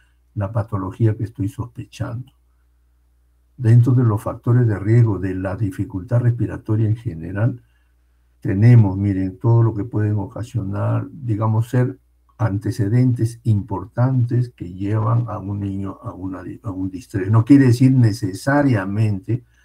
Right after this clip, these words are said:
que esto se va a dar. O sea, el nacer prematuro no quiere decir que necesariamente va a tener distrés respiratorio.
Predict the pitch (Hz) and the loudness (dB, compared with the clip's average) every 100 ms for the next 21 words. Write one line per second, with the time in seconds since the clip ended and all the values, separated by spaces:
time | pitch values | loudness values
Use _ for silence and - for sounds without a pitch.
0 | _ _ _ _ - 98 107 - 110 92 | _ _ _ _ 0 2 2 0 -4 -4
1 | 90 95 107 120 110 - - _ 110 95 | -6 -2 4 4 2 -4 -20 _ -6 -4
2 | 95 98 95 - 147 139 110 92 - 139 | -4 -2 0 2 2 4 2 0 0 2
3 | 135 104 - 101 95 117 107 95 104 104 | 4 2 -2 -4 -4 -4 -4 -6 -4 -4
4 | 104 104 95 92 95 98 95 92 82 - | -4 -4 -6 -8 -8 -8 -8 -12 -16 -14
5 | 104 - 107 - - - - 120 117 - | -14 -14 -18 -16 -18 -14 -2 0 0 -4